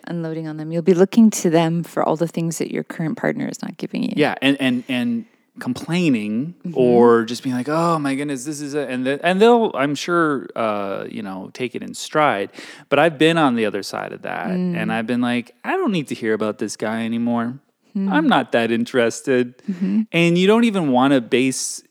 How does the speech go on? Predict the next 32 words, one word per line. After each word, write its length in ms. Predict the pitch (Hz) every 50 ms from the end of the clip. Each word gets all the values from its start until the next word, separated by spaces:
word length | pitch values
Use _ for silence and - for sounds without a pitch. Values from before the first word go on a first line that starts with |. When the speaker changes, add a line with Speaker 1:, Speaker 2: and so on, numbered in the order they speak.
| _ _ _ _ _
Speaker 2:
like, 240 | - 131 120 107 - - _ -
it, 160 | 156 143 -
it 60 | 143 123
becomes 380 | 127 - 165 170 151 123 127 120 - -
almo-, 260 | - 120 127 135 135
it's 160 | - 131 - -
not 140 | - 127 -
basing 360 | 117 113 127 - - 180 175
your 140 | 175 185 185
new 160 | 190 196 196
relationship 600 | 196 202 196 202 214 - 233 208 - 233 220 -
on 120 | 220 220
the 120 | 214 220 220
old 180 | 220 220 214
relationship, 840 | 226 226 214 226 226 240 226 - 262 240 - 247 247 262 254 247 - - - - - -
but 240 | 160 139 123 113
that's 420 | 131 123 123 135 160 196 - - -
what 180 | 208 208 202
has, 420 | 196 202 208 202 196 185 185 180 175
is, 340 | - - - 180 175 165 151
is 280 | 175 165 170 156 143
bringing 480 | 131 127 143 151 151 165 175 170 170 170
you 120 | 165 160 147
guys 460 | 151 160 160 160 156 151 147 147 151 - -
closer 380 | - - 165 165 160 - - 143
together, 460 | 139 127 120 127 127 139 - 180 180
is 220 | 165 135 127 123 117
this 420 | 123 120 113 - - - - - _ _ _ _ _ _ -
kind 220 | - - 131 135 135
of, 120 | 127 117 120
like, 400 | 120 113 107 104 95 - - _ _ - - - - - - _ _ _ _ _ _ -
um, 720 | 110 110 107 104 104 101 101 95 95 95 95 95 101 110